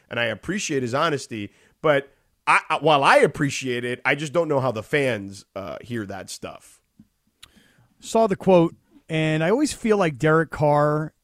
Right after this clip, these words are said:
Speaker 2: is, like, trying to talk his way out of something. <laughs> I know it sounds a little weird, but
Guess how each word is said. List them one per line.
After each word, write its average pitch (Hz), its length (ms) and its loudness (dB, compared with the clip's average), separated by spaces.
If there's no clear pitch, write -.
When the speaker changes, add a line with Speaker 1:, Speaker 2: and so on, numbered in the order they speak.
Speaker 2:
is, 143 240 -2
like, 139 240 -2
trying 165 720 -2
to 131 520 0
talk - 360 -6
his 147 200 0
way 143 220 -2
out 131 200 -2
of 113 100 -8
something. 113 640 -8
<laughs> - 80 -10
I - 60 -10
know 233 80 -2
it 214 80 0
sounds 190 300 2
a 170 40 2
little 160 220 4
weird, 147 340 2
but 143 240 0